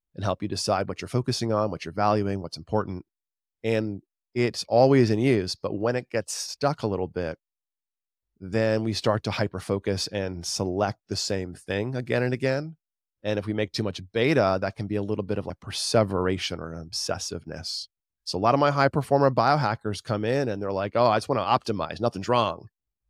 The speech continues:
And we look at their brains, I'm like, "Dude, you got a lot of front midline beta. That usually means you're stuck in your head and obsessing a little bit. Is that true?"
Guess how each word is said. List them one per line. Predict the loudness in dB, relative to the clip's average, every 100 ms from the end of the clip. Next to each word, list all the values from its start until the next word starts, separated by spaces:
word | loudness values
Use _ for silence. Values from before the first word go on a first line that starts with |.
| _
And | 2
we | 4
look | 4
at | 4
their | 4
brains, | 6 4 6
I'm |
like, | 2 0
"Dude, | -2 -2
you | 0
got | 0 0
a |
lot | 2 0
of | 0 -6
front | -4 -2
midline | 0 2 0 0
beta. | 0 2 2 0
That | -2 -2
usually | 0 0 0 2
means | 4 2
you're | 2
stuck | 0 0 0
in | -2
your | -4
head | 0 2 2 0
and | -4
obsessing | -6 0 0 0 -4
a |
little | -4 -6
bit. | -6 -6
Is | -2
that | -4
true?" | 0 0 0